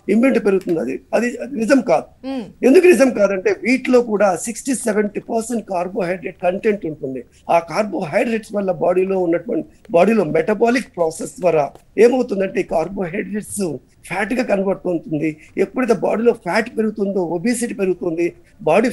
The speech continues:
Speaker 1: fat, obesity రెండు కలిపి తద్వారా diabetes రావడం జరుగుతుంది, తద్వారా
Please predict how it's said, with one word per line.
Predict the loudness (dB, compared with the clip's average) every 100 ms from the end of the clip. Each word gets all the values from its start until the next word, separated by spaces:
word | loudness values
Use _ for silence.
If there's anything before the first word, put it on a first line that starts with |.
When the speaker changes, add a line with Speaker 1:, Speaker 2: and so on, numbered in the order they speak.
| 2
Speaker 1:
fat, | 0 0 -2 -2
obesity | -4 -4 -6 -4
రెండు | -2 0 -2
కలిపి | -2 -4 -2
తద్వారా | -2 -2 0 0 0 2
diabetes | 2 2 -2 -6 -6
రావడం | -4 -6
జరుగుతుంది, | -8 -10 -12 -12 -12 -14 -12 -2
తద్వారా | 0 4 4 6